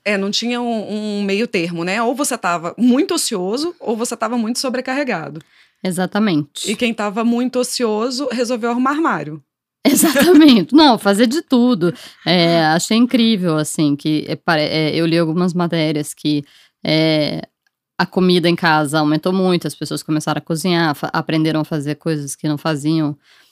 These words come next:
Speaker 2: é, que é uma parte interessante também da da pandemia.
Speaker 1: É, eu tenho minhas dúvidas em relação a comer fora. Se as pessoas vão continuar num ritmo de, é, comer em restaurante,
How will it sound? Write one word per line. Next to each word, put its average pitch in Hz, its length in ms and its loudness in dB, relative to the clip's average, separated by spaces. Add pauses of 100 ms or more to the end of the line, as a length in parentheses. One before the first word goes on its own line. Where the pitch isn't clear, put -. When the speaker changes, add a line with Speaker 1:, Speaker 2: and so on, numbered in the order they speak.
(260)
Speaker 2:
é, 151 240 -2
que - 160 -10
é 185 40 -2
uma 214 120 0
parte - 300 -6
interessante 160 600 -4
também 139 360 -6
da 160 200 -10 (480)
da 151 120 -4
pandemia. 143 460 -2 (220)
Speaker 1:
É, 196 100 -6
eu 202 60 -6
tenho 208 160 -6
minhas 214 260 -6
dúvidas 220 440 -8
em 233 80 -4
relação 208 520 -8
a 233 360 -10 (100)
comer 226 260 -6
fora. 180 380 -8
Se 160 120 -12
as 165 80 -12
pessoas 180 720 -10
vão 185 240 -8
continuar 190 680 -8
num 202 280 -6
ritmo 190 560 -8
de, 175 320 -6 (420)
é, 160 220 -8
comer 196 460 -4
em 214 100 -6
restaurante, 170 1200 -6